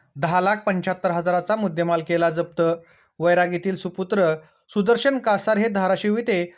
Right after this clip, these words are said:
स्थानिक गुन्हे शाखेचे सहाय्यक पोलीस निरीक्षक म्हणून कार्यरत आहेत. ते आपल्या पथकासह सोलापूर उपविभागात गस्त करत असताना त्यांना गोपनीय बातमीदारामार्फत बातमी मिळाली की काही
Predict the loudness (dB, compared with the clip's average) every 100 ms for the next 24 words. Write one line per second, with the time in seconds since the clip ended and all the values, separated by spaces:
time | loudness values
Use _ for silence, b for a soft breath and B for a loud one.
0 | B B -2 -2 -2 -2 -2 0 -2 -2
1 | -4 -4 -2 -2 -2 -4 -4 -4 -4 -6
2 | -6 -8 -4 -4 -2 0 0 2 2 0
3 | 0 -2 -6 b b b 2 2 2 -2
4 | -2 -4 -2 -2 0 2 2 -2 b b
5 | -4 0 2 2 0 0 0 0 2 2
6 | 0 -2 -4 -4 -4 -2 0 -2 -2 -2
7 | 0 0 -2 b b _ -2 0 0 -2
8 | -4 -2 0 2 0 0 0 2 2 0
9 | 0 -2 -2 -2 -2 -2 0 -2 -6 -6
10 | -4